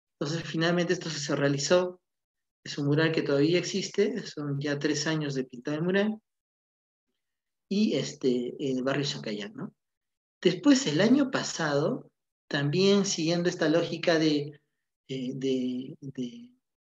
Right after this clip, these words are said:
de seguir, eh, trabajando, digamos, eh, eh, con personas que, digamos, no somos de la, del barrio en sí mismo, pero tratando de hacer una sinergia con la, con el barrio, ¿no?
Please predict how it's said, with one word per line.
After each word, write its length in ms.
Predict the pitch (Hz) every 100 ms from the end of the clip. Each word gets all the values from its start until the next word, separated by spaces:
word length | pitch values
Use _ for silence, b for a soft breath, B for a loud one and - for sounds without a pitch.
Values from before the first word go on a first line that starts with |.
| _ _ _ -
de 120 | 139
seguir, 600 | 156 147 180 208 214 214
eh, 360 | - 143 135 135
trabajando, 760 | 131 123 - 185 190 180 165
digamos, 680 | 151 156 170 170 170 170 - _ _ _ _ _
eh, 320 | 147 143 143 -
eh, 680 | 135 127 123 123 127 123 - _ _ -
con 160 | 139
personas 480 | 156 143 202 208 208
que, 120 | 180
digamos, 320 | 156 180 185
no 100 | 185
somos 400 | 196 233 240 214
de 100 | 175
la, 220 | 143 143 143
del 220 | 135 127
barrio 320 | 165 180 170
en 80 | 139
sí 120 | 147
mismo, 520 | 147 147 170 240 - _ _ _ _ _
pero 640 | 165 160 160 151 143 - -
tratando 400 | 151 151 196 202
de 40 |
hacer 180 | - 196
una 160 | 202 190
sinergia 960 | - 151 156 175 143 - - 120 110 - _ _ _
con 240 | - 131 127
la, 220 | 131 127
con 180 | 131 123
el 120 | 123
barrio, 360 | 127 117 113
¿no? 220 | 120 196